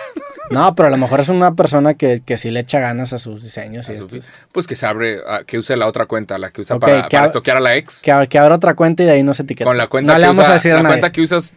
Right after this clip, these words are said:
Speaker 2: para estoquear tu ex, esa, ahí
Speaker 1: Ya.
Speaker 2: subes las, las portadas.
Speaker 1: Sí, digo, tú y yo no tenemos un muy buen feed, entonces sí, sí
Speaker 2: No.
Speaker 1: me identifico contigo de que te vale madre, pero hay gente que sí
Speaker 2: Ah.
Speaker 1: cuida su feed,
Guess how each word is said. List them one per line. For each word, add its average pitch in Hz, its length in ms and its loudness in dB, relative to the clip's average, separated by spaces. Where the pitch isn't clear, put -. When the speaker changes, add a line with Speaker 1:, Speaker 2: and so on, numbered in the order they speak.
Speaker 2:
para 127 160 0
estoquear 131 320 -6
tu 175 100 -6
ex, 175 240 -6
esa, 113 400 -10
ahí 110 140 -10
Speaker 1:
Ya. 123 160 -12
Speaker 2:
subes 101 180 -12
las, - 240 -20
las 95 160 -20
portadas. - 460 -20
Speaker 1:
Sí, - 180 -12
digo, 143 220 2
tú 156 100 0
y 160 60 6
yo 175 80 4
no 175 100 0
tenemos 156 320 0
un 147 160 -2
muy 139 140 0
buen 135 180 -2
feed, 143 220 -4
entonces 120 400 -12
sí, 123 200 -4
sí 120 120 -4
Speaker 2:
No. 127 80 2
Speaker 1:
me 143 60 4
identifico 139 300 2
contigo 135 280 0
de 135 80 0
que 127 160 -2
te 120 100 -4
vale 117 160 -2
madre, 139 220 -2
pero 139 180 0
hay 135 80 0
gente 147 260 0
que 165 100 0
sí 143 100 0
Speaker 2:
Ah. 120 40 -8
Speaker 1:
cuida 165 160 2
su 165 120 -8
feed, 240 240 -8